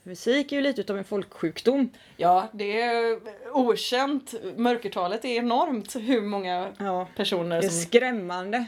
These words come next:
Speaker 2: lider.
Speaker 1: när man kollar närmare på det.
Speaker 2: Så är det. Och, eh,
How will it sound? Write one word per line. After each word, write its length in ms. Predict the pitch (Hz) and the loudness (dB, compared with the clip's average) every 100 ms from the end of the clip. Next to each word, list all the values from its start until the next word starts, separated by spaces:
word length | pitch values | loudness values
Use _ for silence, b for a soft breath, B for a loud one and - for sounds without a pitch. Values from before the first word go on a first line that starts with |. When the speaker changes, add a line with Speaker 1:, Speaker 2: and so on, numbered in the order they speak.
| - | -4
Speaker 2:
lider. 360 | 220 226 175 | 0 0 0
Speaker 1:
när 80 | 175 | -2
man 140 | 214 | 0
kollar 320 | 214 247 226 220 | 2 2 4 2
närmare 400 | 208 196 190 190 | 2 0 -2 -2
på 180 | 214 | -2
det. 180 | 180 180 - - _ - _ _ _ _ B B B B B | -2 -4 -8 -20 _ -20 _ _ _ _ B B B B B
Speaker 2:
Så 200 | - 202 | -6 0
är 180 | 190 185 | 4 4
det. 260 | 185 190 196 - - | 4 0 -2 -10 -6
Och, 320 | 214 202 196 | 0 4 4
eh, 220 | 196 185 | 4 0